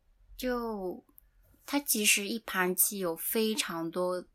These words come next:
动作，然后只要其中一个动作不一样，那整盘棋都会不一样。在下的时候，你很难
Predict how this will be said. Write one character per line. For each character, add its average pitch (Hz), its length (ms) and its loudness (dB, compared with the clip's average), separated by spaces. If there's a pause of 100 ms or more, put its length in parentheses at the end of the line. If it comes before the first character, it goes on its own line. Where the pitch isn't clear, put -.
(120)
动 202 300 -4
作， - 540 -8
然 180 160 -6
后 185 380 -4
只 190 200 -8
要 247 220 4
其 214 260 0
中 233 340 -2
一 196 140 -2
个 185 140 -2
动 196 280 -4
作 185 360 -2 (1500)
不 226 160 0
一 165 220 -2
样， 175 360 -4 (140)
那 214 180 -2
整 175 360 -2
盘 190 360 -2
棋 175 460 2
都 262 160 2
会 269 180 6
不 196 240 -4
一 170 180 -2
样。 175 320 -6 (640)
在 254 160 0
下 269 300 6
的 214 140 2
时 - 260 0
候， 180 200 -2
你 180 120 0
很 175 300 -4
难 170 320 -2